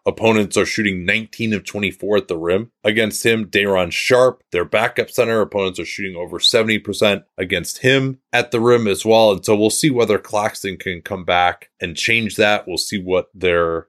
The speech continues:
approach is gonna be. They're gonna try to keep Claxton closer to the rim. They aren't allowing that many shots at the rim, although opponents are making every single one when they do get there. But part of the way that they're preventing that from happening is they're really selling out to prevent penetration. And then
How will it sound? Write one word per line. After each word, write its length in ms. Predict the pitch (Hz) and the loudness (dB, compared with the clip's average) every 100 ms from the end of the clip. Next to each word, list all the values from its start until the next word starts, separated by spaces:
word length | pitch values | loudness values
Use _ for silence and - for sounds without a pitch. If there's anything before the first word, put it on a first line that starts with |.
| - | -8
approach 460 | - - 127 131 123 | -8 2 2 4 0
is 100 | 110 | -2
gonna 160 | 123 | -2
be. 120 | 107 104 | 0 2
They're 120 | 92 | 2
gonna 160 | 90 | 0
try 220 | - 104 90 | 0 0 0
to 80 | |
keep 340 | - - 131 - | -2 -8 -10 -8
Claxton 520 | - 113 104 - 87 | -2 -2 -2 -6 -10
closer 440 | - 127 139 - | -2 2 2 0
to 80 | 120 | -4
the 100 | 117 | -4
rim. 360 | 117 117 117 113 _ | 2 2 2 -4 _
They 140 | 120 131 | 2 4
aren't 280 | 208 214 | 2 2
allowing 500 | 143 123 127 139 131 | 0 0 0 -2 -2
that 220 | 104 117 120 | 0 -2 -2
many 200 | 110 95 | -2 -2
shots 440 | - 107 123 - | 0 0 0 -4
at 80 | 131 | -4
the 100 | 135 | 0
rim, 240 | 139 143 | 0 2
although 240 | 98 95 92 | 2 4 2
opponents 420 | - 98 95 90 | 0 -4 -4 -8
are 60 | |
making 320 | 82 90 - 92 | -8 -8 -6 -8
every 160 | 87 | -8
single 260 | 82 90 82 | -12 -12 -10
one 240 | 85 98 | -10 -10
when 120 | 87 | -10
they 120 | 85 85 | -12 -6
do 220 | 139 151 | -4 0
get 200 | 110 - | 0 0
there. 280 | 95 92 - - | 0 0 -2 -2
But 260 | 123 - _ | -2 -2 _
part 200 | - 151 | 0 2
of 60 | 135 | 4
the 80 | 117 | 4
way 180 | 113 110 | 4 4
that 200 | 101 - | 0 2
they're 480 | 101 98 95 90 - - | 4 4 4 2 -4 -8
preventing 460 | 113 107 156 127 | -2 2 2 0
that 220 | 110 107 - | 0 0 0
from 120 | 107 | -2
happening 400 | 160 143 120 110 | 0 0 0 0
is 140 | 104 | 0
they're 120 | 107 | -2
really 360 | 90 120 123 98 | -2 -2 0 0
selling 480 | - 135 107 95 92 | 2 2 2 0 0
out 280 | 95 90 - | 0 0 -4
to 100 | 95 | -6
prevent 400 | 92 92 92 - | -2 0 0 0
penetration. 600 | 90 85 92 85 - 85 | -2 0 0 0 0 -2
And 120 | 80 | -2
then 220 | 80 78 | -4 -6